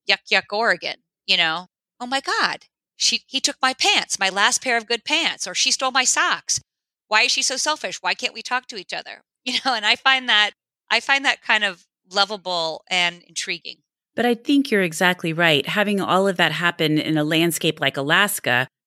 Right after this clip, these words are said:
Speaker 2: is going to have different
Speaker 1: Yeah.
Speaker 2: different layers than it is if you're gonna be in your home in L A.
Speaker 1: You know who's really fun at doing that is, I just read him, is Gary Shteyngardt. I just read Our Country Friends, and he knows how to do that too.
Speaker 2: I've heard that.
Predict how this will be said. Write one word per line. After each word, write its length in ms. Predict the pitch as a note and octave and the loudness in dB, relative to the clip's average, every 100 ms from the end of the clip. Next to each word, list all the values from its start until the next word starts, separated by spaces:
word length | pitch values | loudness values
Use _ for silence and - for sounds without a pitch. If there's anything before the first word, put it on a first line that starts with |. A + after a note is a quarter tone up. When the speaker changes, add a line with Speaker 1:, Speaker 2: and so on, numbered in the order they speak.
| - | -2
Speaker 2:
is 160 | F#3 | 0
going 180 | - G3+ | 2 2
to 80 | F#3 | 2
have 320 | F#3 F3 D#3 | 2 0 0
different 520 | F3+ D#3+ F3 D#3+ C#3 - - | -4 -2 0 0 0 -6 -6
Speaker 1:
Yeah. 300 | F#3+ D#3+ D#3+ _ _ - | -2 -2 -4 _ _ -8
Speaker 2:
different 280 | G3 G3 - | -4 -2 2
layers 640 | F3+ E3+ D#3 B2+ C3 - E3+ | 4 6 6 6 4 2 2
than 180 | F3 | 2
it 100 | E3 | 4
is 240 | D#3 D3+ D3+ | 4 4 2
if 120 | D#3 | 0
you're 100 | D3+ | 0
gonna 180 | D#3 C#3 | 2 2
be 300 | D3 C#3 C#3 | 2 2 4
in 120 | B2+ | 2
your 120 | C3 | 2
home 200 | C3 C3 | 2 2
in 80 | B2 | 2
L 160 | A#2+ A2+ | 2 2
A. 200 | C#2 - _ _ _ _ _ _ _ G3+ | 0 -4 _ _ _ _ _ _ _ -8
Speaker 1:
You 60 | |
know 60 | A3 | -4
who's 180 | A#3+ G#3 | -2 0
really 140 | G3 | -2
fun 200 | - F#3+ | 0 0
at 100 | F#3 | 0
doing 220 | F#3+ F#3 F#3 | 0 -2 2
that 180 | E3+ E3 | 2 2
is, 260 | D#3 - - | -2 -8 -6
I 120 | E3 | -8
just 260 | D#3+ F3+ - | -4 -4 -2
read 120 | E3+ | -4
him, 120 | E3 | -4
is 120 | D#3+ | -12
Gary 220 | - F3 E3+ | -4 -2 0
Shteyngardt. 480 | F3+ E3 F3 D#3 | 0 0 -2 -4
I 60 | D#3 | -4
just 260 | - E3 E3 | -4 -4 -2
read 240 | D3+ D#3 _ _ _ | -4 -4 _ _ _
Our 60 | F3+ | -4
Country 380 | - F3+ - E3+ | -2 -4 -4 -6
Friends, 580 | - E3+ D3 - - - | 0 2 0 -4 -6 -4
and 100 | E3+ | -2
he 100 | G#3 | 0
knows 180 | G3 | 2
how 80 | F3+ | 2
to 80 | E3 | -2
do 100 | E3 D3+ | -4 -8
that 140 | C#3 | -4
too. 300 | - C#3+ - _ _ - | -4 -4 -8 _ _ 0
Speaker 2:
I've 240 | A3 A#3 | 0 0
heard 400 | - C#4+ C#4 C4+ | 0 2 2 0
that. 480 | - A2 A2+ - - | -2 -2 -2 -6 -12